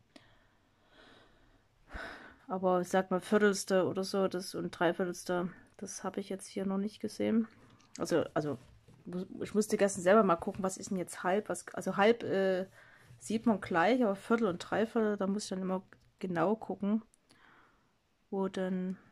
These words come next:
ja, wo das denn genau ist. Ja, deswegen ist ja auch gut, dass man eine Papierlegende hat. Wenn man jetzt zum Beispiel nur Kreuzstich hat, ohne irgendwelche anderen Stiche,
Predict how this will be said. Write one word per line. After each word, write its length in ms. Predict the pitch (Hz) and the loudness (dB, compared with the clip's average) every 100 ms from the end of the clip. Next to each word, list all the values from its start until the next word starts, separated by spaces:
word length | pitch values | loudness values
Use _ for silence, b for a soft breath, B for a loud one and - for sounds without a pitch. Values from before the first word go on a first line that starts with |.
| b b b b _ _ _ _ _ _ | b b b b _ _ _ _ _ _
ja, 160 | - - - - _ | -12 -12 -18 -20 _
wo 60 | |
das 120 | 190 - | -16 -10
denn 160 | 175 | -10
genau 240 | 180 175 175 | -8 -8 -8
ist. 220 | - - _ B B B B B | -12 -16 _ B B B B B
Ja, 80 | - | -2
deswegen 260 | 185 226 240 | 4 6 6
ist 120 | 233 | 6
ja 120 | 226 | 6
auch 100 | 214 | 6
gut, 160 | 226 214 | 4 4
dass 80 | 208 | 4
man 120 | 202 | 2
eine 80 | 190 | 0
Papierlegende 560 | - 254 262 240 226 | 0 2 4 4 6
hat. 100 | 220 | 6
Wenn 80 | 214 | 6
man 100 | 208 | 6
jetzt 280 | 202 - - | 4 0 0
zum 80 | 196 | 2
Beispiel 180 | 202 | 4
nur 260 | 196 220 277 | 8 10 8
Kreuzstich 680 | - 190 196 214 - 247 262 | 6 6 6 6 0 -2 2
hat, 160 | 262 - | 0 4
ohne 240 | 233 240 | 4 6
irgendwelche 680 | 208 226 220 214 208 202 196 | 4 2 0 -2 -2 -2 2
anderen 380 | 214 226 220 214 | 2 4 2 0
Stiche, 520 | - 214 - 214 | -2 -6 0 0